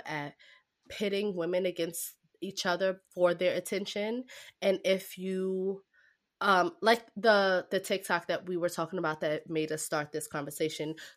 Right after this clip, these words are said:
the woman said that she became a pick-me by circumstance because she was never chosen growing up by men, by people that she found attracted to or desired.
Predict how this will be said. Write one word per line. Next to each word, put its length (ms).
the 100
woman 240
said 220
that 140
she 260
became 400
a 60
pick-me 380
by 180
circumstance 720
because 580
she 260
was 200
never 260
chosen 460
growing 340
up 300
by 240
men, 320
by 240
people 320
that 140
she 100
found 240
attracted 640
to 160
or 120
desired. 720